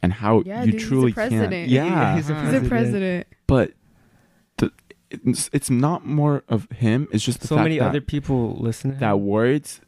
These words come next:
Speaker 1: themselves have the power to make you act in violent attacks like those, you know? Um, and I saw the Trump administration,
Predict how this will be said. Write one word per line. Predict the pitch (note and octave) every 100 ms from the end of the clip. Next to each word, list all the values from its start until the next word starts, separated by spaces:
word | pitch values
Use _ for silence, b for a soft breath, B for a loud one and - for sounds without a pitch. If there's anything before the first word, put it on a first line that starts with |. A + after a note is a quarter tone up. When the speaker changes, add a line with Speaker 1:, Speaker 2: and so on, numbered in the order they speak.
| _
Speaker 1:
themselves | G2 G2+ - F#2+ G2 A#2+ D3 -
have | A2 G2+
the | G2
power | - F#2+ G2 A#2
to | - _ - G2+
make | F#2+ F#2+ G2
you | -
act | E2+ E2+ - - - _ _ _ _ _ _ -
in | G#2
violent | F2+ E2+ F2+ F2+ -
attacks | - - F2+ -
like | F2 -
those, | E2+ - - - - _ _ _ _ _ _
you | G2 F2
know? | E2+ A2 B B B B B G#2
Um, | A2 G#2+ F#2+ F#2 b b b _ _ _ _ _ _ -
and | G#2 A2+
I |
saw | - D3 D#3 - G2 -
the | A#2+
Trump | - C3+ C#3+
administration, | D#3 E3 E3 - D#3+ D#3+ F3 E3